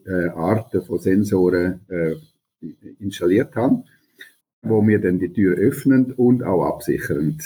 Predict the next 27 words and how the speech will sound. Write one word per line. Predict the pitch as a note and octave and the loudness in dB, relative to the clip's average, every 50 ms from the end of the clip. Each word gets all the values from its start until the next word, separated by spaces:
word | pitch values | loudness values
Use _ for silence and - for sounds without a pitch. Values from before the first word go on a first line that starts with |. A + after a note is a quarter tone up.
| - - | -16 -14
Das | - - - - | -14 -12 -8 -6
habe | D#2 D#2 D#2 | -4 -2 -2
ich | D#2 D#2 D#2 - - | -2 -4 -6 -6 -6
extra | F2 - - - - F2 | -6 -6 -6 -6 -6 -6
gemacht, | - - - E2+ E2 E2+ - - - F#2 | -6 -4 -6 -4 -4 -4 -6 -6 -4 -2
um | E2+ E2+ D#2+ | -2 -2 -2
da | - D#2 | -2 -2
auch | E2 D#2+ D#2+ F2 F2+ F2+ F2+ F2 - - _ _ _ | -2 0 0 2 2 2 2 2 -2 -10 _ _ _
selber | - - F#2 F2 F#2+ G2+ G#2 F#2 | -8 -4 0 2 2 2 0 -2
persönlich | - - E2+ E2 - F#2 F2+ F2 E2 E2 E2 - | -4 -4 -6 -2 0 2 2 2 0 -2 -4 -2
Langzeiterfahrungen | E2+ E2+ B2 C#3 C3 - C#3+ C#3 - - - - - - A#2 A#2 A2+ - A2+ A2 A2+ A#2 A#2 A#2 B2 A2 - | 0 0 0 0 0 0 -2 -2 -2 -6 -16 -16 -10 -6 -4 -4 0 0 0 2 2 2 0 0 -2 -4 -4
zu | - - - - _ _ | -6 -16 -18 -20 _ _
kriegen, | - - A#2 A2 A#2+ B2+ A#2+ A#2+ A#2 A#2 A#2+ | -4 0 2 2 2 2 2 0 -2 -2 -4
also | D#2 - - - | -10 -10 -10 -10
zu | - - - | -10 -12 -12
testen | - - F2+ A#2+ B2 - - F3+ D3+ | -6 -2 -2 -2 0 -2 -2 0 2
direkt. | D#3 D3 D3+ - E3 F3+ - - - - _ - - - - - _ - - - - _ - | 2 2 2 2 0 -2 -4 -8 -18 -20 _ -20 -20 -20 -20 -20 _ -20 -20 -20 -20 _ -6
Und, | - A#2+ A2+ A2+ A2+ A2 G2+ | -2 0 2 4 4 4 4
äh, | G#2+ G#2+ G#2 G#2 | 4 4 2 2
danach, | G#2 A2 G2 G2 G2 A2 B2 B2+ B2 - - - | 2 2 2 4 4 4 2 0 -2 -8 -14 -8
selbstverständlich | - A2 G2+ G2 G2+ - - - G2 F#2 F#2 F#2+ F#2 F#2 - - | -2 -2 -2 -2 -2 -6 -8 -4 -2 -2 -2 -2 -4 -6 -4 -4
nach | F#2+ F2+ F2 F2 - - | -4 -4 -6 -8 -10 -8
Ankam-, | E2 E2 E2 - - - F#2+ F#2+ G2 G2+ - | -8 -6 -6 -6 -6 -4 -2 -2 -2 -2 -6
Ankunft | - E2 E2+ F#2+ F#2+ - - F#2+ F2+ - - - | -8 -4 -4 -4 -4 -2 -4 -4 -4 -4 -6 -4
in | F2 E2+ | -4 -2
der | D#2 D#2 | -2 0
Firma, | - E2 F2 F#2 G2 G2+ F#2 - - | 2 2 4 4 4 2 2 0 -4